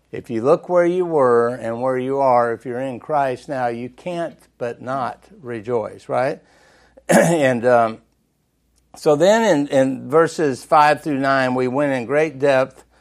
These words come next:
looking at these challenges to lay this stuff aside. He says in verse five, "Put to death, therefore, whatever belongs to your earthly nature, sexual immorality, impurity, lust, evil desires, and greed, which is idolatry.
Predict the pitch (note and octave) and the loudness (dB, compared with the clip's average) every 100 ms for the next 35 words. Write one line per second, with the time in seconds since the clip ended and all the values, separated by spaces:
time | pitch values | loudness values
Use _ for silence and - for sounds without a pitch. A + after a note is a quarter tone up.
0 | _ _ _ C3+ B2+ D3+ C3 B2 - C3 | _ _ _ 0 0 2 0 -2 -2 -4
1 | A#2+ - E3 C#3 C3 B2 B2+ A2 A#2 A2 | -4 -6 0 2 2 -2 -8 -8 -6 -2
2 | C3 A2+ C3 - - B2+ - A2 - B2+ | -2 -2 -6 -6 0 0 0 -8 0 2
3 | A#2+ A#2 A#2 A2+ - C#3+ A#2+ A2+ A2+ G#2 | 4 2 -2 -6 -4 -2 -2 -4 -8 -6
4 | B2 A2+ - C#3+ B2+ A#2 - D3+ E3 C3+ | -4 -4 -2 0 2 0 0 -2 -2 0
5 | B2+ B2 C3 A2+ C3 A2+ A#2+ A#2+ B2 A#2+ | 0 2 0 -2 -2 -2 -2 -2 -4 -4
6 | A#2+ B2 A#2 - B2 A2 G#2+ B2+ B2+ C3 | -4 -4 -6 -10 -12 -10 -6 -6 -6 -8
7 | A2+ A2 G#2+ A2+ A2 _ _ _ _ _ | -6 -8 -8 -10 -10 _ _ _ _ _
8 | - G3+ F#3 F3 C#3 C#3 C#3 B2+ B2 A#2 | 2 2 2 0 0 2 2 4 6 4
9 | A#2 B2 A2+ D3 C3 A#2+ A2 G#2+ C#3 A#2+ | 2 -2 -6 -4 -2 -2 -4 0 2 2
10 | G#2 D3 C#3+ C#3+ C3 A#2+ C3+ B2+ A#2 A#2 | 0 -4 -4 -4 -6 -2 0 2 0 -6
11 | G#2+ A#2+ A#2+ G#2 A#2 - A2 A2 G#2 B2 | -8 -6 -6 -8 -10 -10 -8 -6 -4 0
12 | C#3 B2 - F#2 F#2+ | 0 0 -4 -16 -18